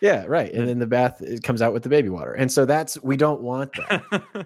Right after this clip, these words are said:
Speaker 2: <laughs> And the, and the cow runs away with the spoon or whatever
Speaker 1: But what
Speaker 2: that
Speaker 1: do we
Speaker 2: makes you run.
Speaker 1: do? We can't just, like, move to walkable communities. You know what I mean?
Speaker 2: <laughs>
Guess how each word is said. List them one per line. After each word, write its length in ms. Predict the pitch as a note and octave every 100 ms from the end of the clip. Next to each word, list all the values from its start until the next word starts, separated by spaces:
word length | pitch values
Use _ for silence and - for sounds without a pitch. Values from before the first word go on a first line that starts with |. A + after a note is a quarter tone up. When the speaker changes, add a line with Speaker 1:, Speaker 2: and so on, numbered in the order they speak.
| -
Speaker 2:
<laughs> 60 |
And 140 | - C#3
the, 140 | C3+
and 100 | C#3+ C3
the 80 |
cow 320 | C3 - B2+ C3
runs 240 | C3 B2+
away 160 | B2 B2+
with 140 | B2+
the 60 | B2+
spoon 360 | - D3+ B2+
or 60 | A2
whatever 120 | A2+ D#3
Speaker 1:
But 60 |
what 60 | E3+
Speaker 2:
that 60 | G#3
Speaker 1:
do 20 |
we 100 | F#3
Speaker 2:
makes 140 | C3+
you 60 | D3+
run. 80 | A#3
Speaker 1:
do? 220 | A#2+ -
We 100 | C3
can't 240 | C3+ F3+ F#3
just, 180 | C#3+ -
like, 200 | A#2 G#2+
move 480 | G2 A#2 C3 B2 -
to 460 | B2 G#2+ F#2 E2 - _ - _ _ _ _ - _
walkable 760 | G2+ A#2 B2+ B2+ A2 A2 G2+ G#2 _ _ -
communities. 920 | A#2+ A2+ B2 B2+ F#2+ F2 G2+ - - - _ _ _
You 140 | B2
know 100 | A#2+
what 120 | A#2+ A2+
I 60 |
mean? 340 | A2+ A2+ C#3
Speaker 2:
<laughs> 60 | -